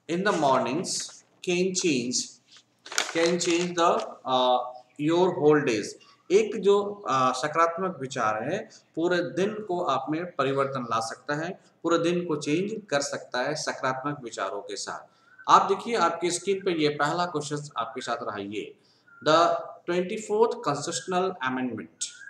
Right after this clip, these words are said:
Act of nineteen seventy-one made it obligatory for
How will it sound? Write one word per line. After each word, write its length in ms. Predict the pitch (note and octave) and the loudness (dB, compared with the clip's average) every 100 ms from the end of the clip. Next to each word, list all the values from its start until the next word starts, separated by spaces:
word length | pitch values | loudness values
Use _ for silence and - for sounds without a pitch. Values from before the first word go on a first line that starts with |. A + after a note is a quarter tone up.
| - - | -16 -2
Act 280 | D#3+ F#3 G3+ G#3 G#3 C#3+ D3 | -2 0 -2 -2 -2 0 0
of 200 | D3+ C#3+ | 0 -2
nineteen 400 | D3 D3+ F#3+ F3+ D#3 | 0 0 -4 -6 -4
seventy-one 600 | B2+ B2 C3+ A#2 G#2 F#2 - _ _ A2 | -4 -6 -4 -4 -4 -6 -16 _ _ -6
made 400 | C3+ G3+ G#3+ A3+ | 2 2 2 0
it 180 | A3 - - E3 | -2 -8 -4 -2
obligatory 640 | D#3+ G3+ F#3 F3+ F3+ G3+ G3+ | 0 2 2 0 0 -2 0
for 140 | D3 | -2